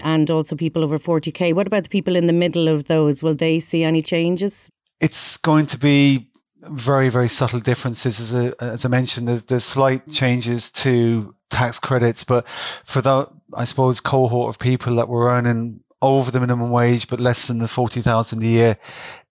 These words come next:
Speaker 2: it's not really going to be that noticeable, um, if truth be told.
Speaker 1: Obviously, we're in the height of winter, post-Christmas. One of the most pressing concerns for people this year, of course, is energy bills,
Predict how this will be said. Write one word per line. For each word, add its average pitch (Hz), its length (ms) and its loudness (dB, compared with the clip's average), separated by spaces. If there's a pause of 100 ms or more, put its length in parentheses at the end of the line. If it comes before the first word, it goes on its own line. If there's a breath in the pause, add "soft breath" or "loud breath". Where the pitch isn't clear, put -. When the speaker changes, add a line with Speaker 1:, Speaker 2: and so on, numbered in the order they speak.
Speaker 2:
it's 127 180 -2
not 123 300 -2
really 120 180 2
going 113 220 -2
to - 80 -12
be 113 80 -2
that 110 200 -2
noticeable, 113 800 -6 (140)
um, 110 300 0
if 120 120 -8
truth - 260 -6
be 110 100 -8
told. 110 380 -4 (580 soft breath)
Speaker 1:
Obviously, 190 400 -2
we're 185 100 0
in 180 80 0
the 175 140 2
height 175 380 -2
of 151 100 -6
winter, 165 420 0
post-Christmas. 165 880 -4
One 190 160 -2
of 175 80 -4
the 180 60 -2
most 175 200 -2
pressing 165 320 -4
concerns 160 460 -2
for 160 100 -6
people 156 280 -2
this 160 240 -2
year, 156 180 0
of 147 80 -2
course, 156 260 -4
is 151 120 -4
energy 160 340 0
bills, 143 420 0